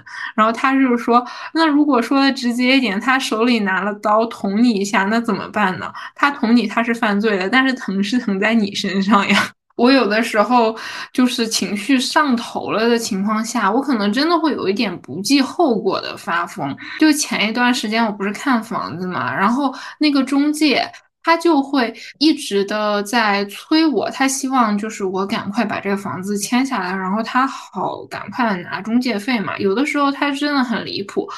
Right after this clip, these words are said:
就我们会说，啊，那我们今天已经有点晚了，明天我们再来看，明天我们无论如何都会来看。在我们回家的路上，中介会疯狂的给我们夺命连环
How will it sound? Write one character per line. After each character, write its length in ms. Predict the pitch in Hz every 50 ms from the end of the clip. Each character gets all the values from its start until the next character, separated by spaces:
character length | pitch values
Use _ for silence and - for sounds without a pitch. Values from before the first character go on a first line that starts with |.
| - - - _ _ _ _
就 120 | - 277 247 208
我 120 | 190 160
们 160 | 127 120 170 202
会 140 | 214 226 226
说， 160 | 226 - 240
啊， 120 | 214 220 247
那 120 | 262 294 302
我 140 | 262 202
们 420 | - - 117 147 147 139 135 - 123
今 160 | - - 240
天 160 | 254 277 277 247
已 60 | 190
经 160 | 202 208 208
有 160 | 202 196 196
点 220 | 208 202 214 226 226
晚 200 | 208 185 - -
了， 140 | 110 113
明 260 | 139 175 156 127 160 220
天 240 | 233 294 302 311
我 60 | 302 269
们 260 | 208 180 170 170 175
再 200 | 202 196 180 170
来 160 | 156 - 185
看， 260 | - - - 185 - - - - - -
明 180 | - 214 226 240
天 140 | 269 330 330
我 80 | 269
们 160 | 196 185 185 180
无 120 | 180 190
论 120 | 226 262
如 140 | 269 226 226
何 240 | 226 - 226 220 220
都 220 | 226 240 277 302
会 120 | 302 269 202
来 240 | 196 - - - -
看。 200 | - - - - -
在 100 | - 277
我 80 | 233
们 120 | 180 156 185
回 160 | 220 196 190
家 200 | 208 226 226 226
的 60 | 214
路 200 | 233 247 233 196
上， 400 | 190 - - 180 - - - -
中 240 | - 220 220 220 233
介 180 | 233 240 214 190
会 240 | 196 - 180 175 - - - - - -
疯 320 | - - - 262 254 262 269
狂 300 | 269 - - - - 151
的 100 | 170 170
给 180 | - 170 180
我 140 | 196 202 190
们 300 | 175 170 165 160 165 180 -
夺 220 | 175 131 - -
命 260 | 190 240 277 269 214
连 180 | 175 - - -
环 200 | - - -